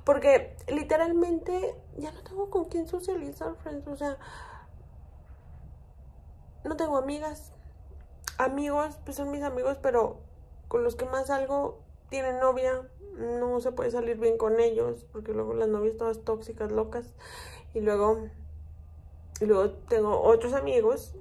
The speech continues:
que no son de mi,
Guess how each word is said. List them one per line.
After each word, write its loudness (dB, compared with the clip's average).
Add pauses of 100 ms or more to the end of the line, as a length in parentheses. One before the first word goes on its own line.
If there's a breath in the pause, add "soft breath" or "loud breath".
(120)
que 0 (240)
no 8
son 4 (1300)
de 6
mi, 0